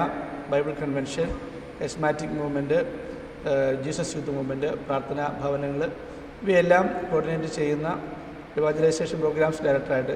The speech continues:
ശുശ്രൂഷ ചെയ്തു. രണ്ടായിരത്തി പത്ത് പന്ത്രണ്ട് വരെ.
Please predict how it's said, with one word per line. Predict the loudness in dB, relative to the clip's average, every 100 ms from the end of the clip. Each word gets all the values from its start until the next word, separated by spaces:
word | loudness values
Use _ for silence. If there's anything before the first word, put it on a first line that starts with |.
| -4
ശുശ്രൂഷ | -8 -8 -8 -6
ചെയ്തു. | -6 -6 -10 -8 -8 -10 -12 -8
രണ്ടായിരത്തി | 2 6 8 6 2 -2 -2 -2 -4 -8 -4
പത്ത് | -4 -2 -2 -2 -2
പന്ത്രണ്ട് | -4 -2 -2
വരെ. | -4